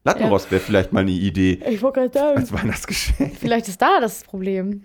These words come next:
Speaker 2: Oh Gott, es tut mir so leid, ich muss die ganze Zeit gähnen. Ich bin einfach müde. Ich bin einfach komplett
Speaker 1: Aber, ja, letztes Jahr war's ein Soda-Stream.
Speaker 2: Oh, die
Speaker 1: Das
Speaker 2: sind gut.
Speaker 1: das Jahr davor war's eine Waschmaschine. Das Jahr davor war's eine Matratze. Und dieses Jahr wird's ein Staubsauger.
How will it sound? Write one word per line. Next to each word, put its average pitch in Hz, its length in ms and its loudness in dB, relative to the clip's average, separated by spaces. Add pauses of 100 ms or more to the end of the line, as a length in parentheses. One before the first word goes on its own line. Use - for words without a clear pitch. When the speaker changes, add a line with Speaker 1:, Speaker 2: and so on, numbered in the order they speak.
(100)
Speaker 2:
Oh 190 140 -6
Gott, 214 140 -2
es 175 100 -10
tut 220 120 -8
mir 226 80 -2
so 190 80 -4
leid, 220 140 0
ich 190 100 -6
muss 196 140 -6
die 185 100 -6
ganze 190 220 -6
Zeit 185 140 -8
gähnen. 202 340 -2
Ich 180 100 -14
bin 185 180 -10
einfach 170 340 -10
müde. 226 500 -2 (540)
Ich 196 120 -8
bin - 120 -4
einfach 196 440 -4
komplett 196 480 -4
Speaker 1:
Aber, 90 260 -4 (420)
ja, 196 160 -12 (480)
letztes - 300 -4
Jahr 82 120 -6
war's 85 140 -12
ein 85 80 -14
Soda-Stream. 107 680 -10 (540)
Speaker 2:
Oh, 262 160 2
die 208 200 -2
Speaker 1:
Das 339 80 0
Speaker 2:
sind 302 100 0
gut. 294 480 -2
Speaker 1:
das - 140 -6
Jahr 95 160 4
davor 98 340 -2
war's 87 160 -4
eine 87 80 -10
Waschmaschine. 107 720 -8 (640)
Das - 160 -12
Jahr 80 100 -4
davor 92 380 -2
war's 87 160 -8
eine 73 80 -10
Matratze. 131 560 -10 (140)
Und 120 140 -8
dieses 73 200 -14
Jahr 107 120 0
wird's 135 160 -6
ein 214 60 -8
Staubsauger. 95 580 -4